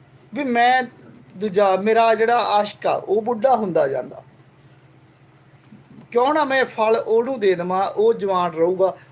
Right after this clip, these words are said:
ਉਹ ਕਦੇ ਵੀ ਬੁੱਢਾ ਨਹੀਂ ਹੋਊਗਾ।" ਉਹ ਫਲ ਜਾ ਕੇ ਉਹਨੇ ਉਸ ਆਪਦੇ ਆਸ਼ਿਕ ਨੂੰ ਦੇ ਦਿੱਤਾ।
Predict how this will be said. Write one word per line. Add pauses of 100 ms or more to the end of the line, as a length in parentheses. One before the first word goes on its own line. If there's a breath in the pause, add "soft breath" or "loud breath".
(120)
ਉਹ
ਕਦੇ
ਵੀ
ਬੁੱਢਾ
ਨਹੀਂ
ਹੋਊਗਾ।" (400 loud breath)
ਉਹ
ਫਲ
ਜਾ
ਕੇ
ਉਹਨੇ (480)
ਉਸ
ਆਪਦੇ
ਆਸ਼ਿਕ
ਨੂੰ
ਦੇ
ਦਿੱਤਾ।